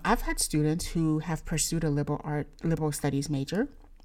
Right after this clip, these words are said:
And although the field they wanted to work in, um, you know, didn't require any specific degree,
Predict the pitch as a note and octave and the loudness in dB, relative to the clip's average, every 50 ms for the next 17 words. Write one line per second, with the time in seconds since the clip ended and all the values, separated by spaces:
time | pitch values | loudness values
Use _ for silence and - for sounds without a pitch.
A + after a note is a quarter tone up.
0 | - - - - - - - - - - - - - - - - - - G3+ G#3+ | -20 -20 -20 -20 -20 -20 -20 -20 -20 -20 -20 -14 -6 -6 -4 -4 0 2 4 4
1 | A3 G#3+ G#3+ G#3+ B3+ C#4+ D4+ C#4+ - F#3+ - - - - G3 G#3+ A3+ A3+ A3 G#3+ | 6 4 6 6 6 6 6 6 4 2 0 0 0 2 6 6 6 8 8 6
2 | G3+ F#3+ F#3 F#3 F#3+ F#3 - E3+ C#3+ C#3 C3 D3+ - - G3+ G3+ G#3 G#3+ F#3+ D#3+ | 6 6 4 2 2 0 0 0 0 0 0 -2 0 0 2 4 4 4 4 2
3 | - - - - - - - - - D#3 D3 D3 D3+ - - - - - D#3 F3+ | 0 -4 -16 -18 -16 -14 -8 -2 0 2 4 4 2 0 -2 -6 -8 -6 0 2
4 | F#3 F#3 D#3 D3 D3 - - A3 - - F#3+ E3+ - - - - F#3 F3+ E3 - | 4 4 4 4 2 4 2 4 4 6 4 4 2 0 2 4 6 6 6 4
5 | - E3+ F#3+ F#3+ - - - D#3 C#3+ - - - - G#3+ G#3+ - - - - - | 4 4 4 4 4 2 2 2 2 4 4 8 6 6 6 6 -2 -2 -4 -6
6 | C#3 - E3 G3 B3 A3+ C#3+ A#2+ C#3 G#3 | -4 -2 2 2 2 2 2 0 -2 -4